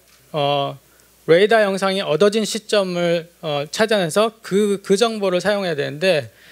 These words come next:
어, 여기에 각각의 포인트 클라우드에 시간 정보가 없었습니다. 그래서 저희가 사용한 방법은 레이더 영상이 얻어지는 그 시점에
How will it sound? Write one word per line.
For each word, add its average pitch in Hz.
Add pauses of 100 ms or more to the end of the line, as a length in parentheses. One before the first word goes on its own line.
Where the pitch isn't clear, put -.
(240)
어, 156
여기에 190
각각의 180
포인트 233
클라우드에 175
시간 247
정보가 180
없었습니다. 135
그래서 165
저희가 190
사용한 233
방법은 160 (680)
레이더 226
영상이 202
얻어지는 180
그 156
시점에 214